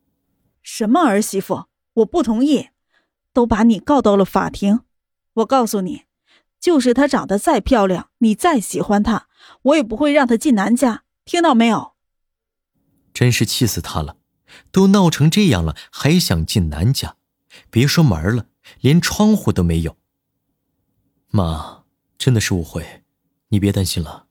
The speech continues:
Speaker 2: 我没事的。你不要讨厌默默，反正你讨厌也没用，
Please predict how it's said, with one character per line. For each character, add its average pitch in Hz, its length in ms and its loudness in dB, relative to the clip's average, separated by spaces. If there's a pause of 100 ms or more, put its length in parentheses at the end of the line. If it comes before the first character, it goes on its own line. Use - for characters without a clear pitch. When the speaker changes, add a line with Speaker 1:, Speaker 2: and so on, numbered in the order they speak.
(140)
Speaker 2:
我 - 80 -2
没 87 120 0
事 - 160 -2
的。 - 200 -6 (840)
你 117 100 0
不 117 120 0
要 123 80 0
讨 - 160 -2
厌 87 100 0
默 85 100 -2
默， - 360 -10 (420)
反 - 240 -2
正 113 160 2
你 95 80 2
讨 - 160 -6
厌 87 140 0
也 78 80 -6
没 78 140 -6
用， 80 300 -10